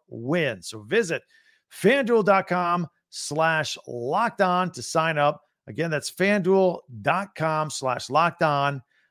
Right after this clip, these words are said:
Make every moment more with FanDuel, an official sportsbook partner of the N F L.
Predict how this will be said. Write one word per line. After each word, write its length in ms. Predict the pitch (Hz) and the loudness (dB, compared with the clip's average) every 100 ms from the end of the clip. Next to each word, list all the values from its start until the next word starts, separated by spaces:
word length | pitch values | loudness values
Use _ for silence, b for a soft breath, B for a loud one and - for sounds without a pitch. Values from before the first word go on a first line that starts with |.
| - | -2
Make 300 | 127 151 - - | 0 0 0 0
every 200 | 226 269 | 0 2
moment 360 | 262 240 247 | 2 4 2
more 280 | 202 185 185 | 4 6 4
with 240 | 175 147 | 2 -8
FanDuel, 640 | - 208 208 135 139 139 - | -4 -2 -2 -2 -2 -2 -4
an 80 | 120 | -8
official 440 | - 202 - 170 | -4 -4 -2 -6
sportsbook 680 | - - 247 247 - 214 - | -6 -4 -2 -2 -2 -4 2
partner 480 | 214 214 165 147 - b b | 6 6 6 0 -2 b b
of 280 | - 185 226 226 | 2 4 4 -2
the 300 | 151 202 190 | -2 -2 0
N 160 | 196 196 | 0 4
F 180 | 202 | 4
L. 400 | 185 196 156 - | 6 4 4 0